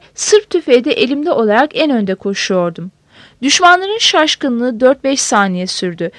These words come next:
Fakat bu sırada biz korudan çıkmış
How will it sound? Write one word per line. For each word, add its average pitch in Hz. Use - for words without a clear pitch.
Fakat 285
bu 349
sırada 233
biz 262
korudan 240
çıkmış 214